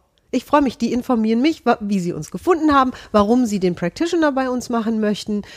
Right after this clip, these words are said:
welche, welche Fragen sie genau aus welchem Grund haben, wie sie überhaupt auf die Frage gekommen sind.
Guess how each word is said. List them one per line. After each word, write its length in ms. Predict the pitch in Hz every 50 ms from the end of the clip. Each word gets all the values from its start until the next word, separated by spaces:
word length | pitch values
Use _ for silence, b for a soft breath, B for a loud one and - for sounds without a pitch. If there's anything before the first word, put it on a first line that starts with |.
| B B B B B
welche, 440 | 196 202 196 - - 202 175 - 170
welche 240 | 170 165 - 180
Fragen 380 | - - - 285 302 302 294 269
sie 140 | 247 269 240
genau 280 | 247 240 226 226 220
aus 180 | 165 190 - -
welchem 240 | 170 165 - - 156
Grund 500 | - 202 240 311 359 415 - - - -
haben, 340 | 285 269 262 262 269 262 B B B B B -
wie 80 | 226
sie 80 | 220 202
überhaupt 360 | 190 190 151 147 160 - -
auf 120 | - - -
die 100 | 170 151
Frage 380 | - - 156 151 147 156 151
gekommen 540 | - 160 - - - 285 302 285 285 269 254
sind. 360 | 214 220 233 220 220 214 -